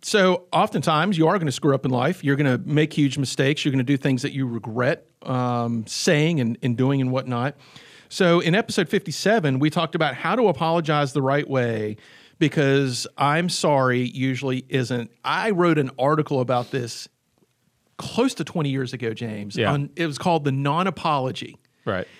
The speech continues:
Speaker 1: Where the worst thing you could say to someone is, "Well, I am sorry that you took it that way," or, "I am sorry that you feel that way." And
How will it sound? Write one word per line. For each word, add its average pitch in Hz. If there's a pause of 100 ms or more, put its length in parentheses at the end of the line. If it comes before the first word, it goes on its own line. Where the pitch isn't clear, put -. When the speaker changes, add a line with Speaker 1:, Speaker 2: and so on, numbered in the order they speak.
(220)
Speaker 1:
Where 151 (480)
the 156
worst 180
thing 202
you 196
could 170
say 165
to 156
someone 139
is, 139
"Well, 139
I 226
am 113
sorry 220
that 143
you 202
took 208
it -
that 127
way," - (260)
or, 151
"I 285
am 131
sorry 294
that 294
you 226
feel 262
that 107
way." 165 (560)
And 175